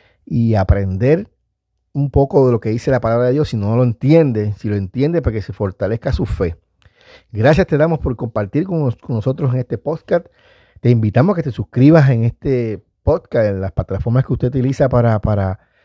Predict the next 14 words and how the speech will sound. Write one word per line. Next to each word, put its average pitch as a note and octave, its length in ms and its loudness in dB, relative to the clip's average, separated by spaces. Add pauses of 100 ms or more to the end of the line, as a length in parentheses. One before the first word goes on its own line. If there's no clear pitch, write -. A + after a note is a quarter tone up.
(100)
para A2 140 -4
escuchar G#2+ 300 -6
los B2 120 0
podcasts, - 460 -2
¿verdad? F2 400 -4
Si G2 220 -12
son G2+ 600 -6 (460)
la, B2 220 -4
la, F#2+ 380 -4
de G#2 220 -4
su - 80 -8
preferencia, G2+ 760 -2 (420)
suscríbete, D#3+ 640 4
¿verdad? B2 500 -2